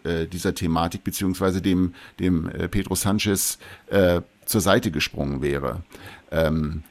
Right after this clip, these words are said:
was ich dann auch als, äh, Eu-, äh, die, äh, europäische Gemeinschaft, als Wertegemeinschaft, ähm, mich auch ein bisschen daran zweifeln lässt.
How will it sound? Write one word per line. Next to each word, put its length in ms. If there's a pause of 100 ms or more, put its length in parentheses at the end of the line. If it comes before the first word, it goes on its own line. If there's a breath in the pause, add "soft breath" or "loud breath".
(120)
was 180
ich 80
dann 160
auch 380 (580)
als, 400 (120)
äh, 260
Eu-, 220
äh, 360
die, 280
äh, 240
europäische 840
Gemeinschaft, 540
als 300
Wertegemeinschaft, 1120 (340 loud breath)
ähm, 720
mich 260
auch 260 (440)
ein 160
bisschen 260
daran 240
zweifeln 480
lässt. 380